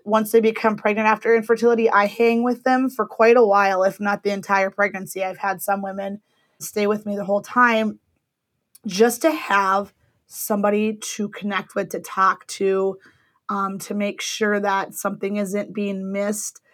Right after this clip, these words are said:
I help them find an O B that understands infertility too, right? Like,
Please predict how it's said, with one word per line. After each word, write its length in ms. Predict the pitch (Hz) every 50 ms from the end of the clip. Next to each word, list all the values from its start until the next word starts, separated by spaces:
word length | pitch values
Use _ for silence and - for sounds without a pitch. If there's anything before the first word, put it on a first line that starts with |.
| _ _ _ _ _ _ _
I 100 | - 202
help 280 | 202 190 226 254 247 -
them 140 | 254 240 214
find 220 | 220 - 214 220 214
an 120 | 214 208
O 140 | - 214 208
B 220 | 190 208 214 214 208
that 220 | 214 202 - - -
understands 840 | 208 202 196 196 - - - - - - 190 190 202 208 202 190 175
infertility 640 | 185 185 170 - - 190 - - 196 196 190 185 185
too, 300 | 190 - - 254 269 240
right? 380 | 196 196 190 202 208 226 262 247
Like, 280 | 220 214 214 214 -